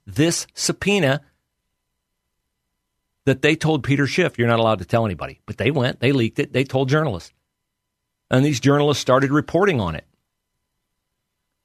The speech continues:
So then, Puerto Rican bank authorities shut down Peter Schiff's bank. Do you know why they shut down Peter Schiff's <laughs> bank?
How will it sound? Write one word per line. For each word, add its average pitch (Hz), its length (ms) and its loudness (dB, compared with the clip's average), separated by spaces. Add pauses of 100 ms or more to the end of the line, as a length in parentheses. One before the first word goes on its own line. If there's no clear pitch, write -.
(260)
So 208 220 2
then, 208 540 2 (720)
Puerto 311 300 2
Rican 262 380 2
bank 214 260 2
authorities - 600 -2 (460)
shut - 480 2
down 233 300 2
Peter 240 320 0
Schiff's - 380 -2
bank. 330 480 0 (1300)
Do 147 80 2
you 262 140 2
know 381 140 2
why 156 340 6
they 277 140 -2
shut 240 260 0
down 254 200 0
Peter 240 220 -2
Schiff's 233 320 -2
<laughs> - 0 -
bank? 208 420 0